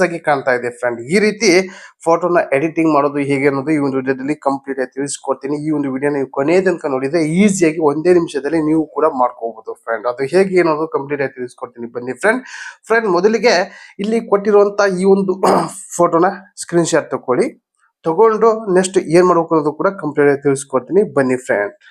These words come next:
ಫ್ರೆಂಡ್, ಮೊದಲಿಗೆ Google ಓಪನ್ ಮಾಡ್ಕೊಳ್ಳಿ. Google ಓಪನ್ ಮಾಡ್ಕೊಂಡು ಇಲ್ಲಿ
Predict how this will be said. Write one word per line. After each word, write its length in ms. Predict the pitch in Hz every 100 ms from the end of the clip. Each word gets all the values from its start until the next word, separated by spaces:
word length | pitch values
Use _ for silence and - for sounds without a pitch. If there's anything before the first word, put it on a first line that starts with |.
| _ _ _ _ _ _ _ _ _ _ _ _ _ _ _ _ _ _ _ _
ಫ್ರೆಂಡ್, 340 | - 208 233 214
ಮೊದಲಿಗೆ 420 | 170 180 185 185 190 165 160
Google 320 | 175 180 185 190 - 131
ಓಪನ್ 260 | 143 139 135
ಮಾಡ್ಕೊಳ್ಳಿ. 440 | 135 - 143 151 147 143
Google 260 | 143 143 143
ಓಪನ್ 240 | 139 135
ಮಾಡ್ಕೊಂಡು 360 | 131 - 131 135
ಇಲ್ಲಿ 120 | 139